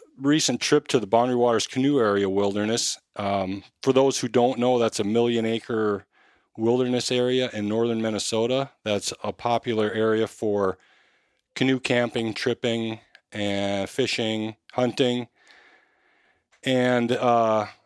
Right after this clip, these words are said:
was up there in June, early June. I've been up there so many times, it seems so ordinary. And, uh, this is a story about what happens when the un-, the un-, unordinary happens.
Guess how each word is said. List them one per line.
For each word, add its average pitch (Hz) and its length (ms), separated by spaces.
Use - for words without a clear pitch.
was 127 160
up 147 180
there 143 200
in 120 140
June, 147 540
early 139 260
June. 139 540
I've 107 80
been 127 140
up 135 140
there 135 120
so 127 180
many 127 180
times, 120 440
it 98 80
seems 117 640
so 120 240
ordinary. 110 840
And, 113 500
uh, 110 200
this 113 120
is 120 100
a - 20
story 120 300
about 110 260
what 113 160
happens 117 320
when 110 320
the 117 120
un-, 131 360
the 113 120
un-, 127 260
unordinary 110 600
happens. 107 480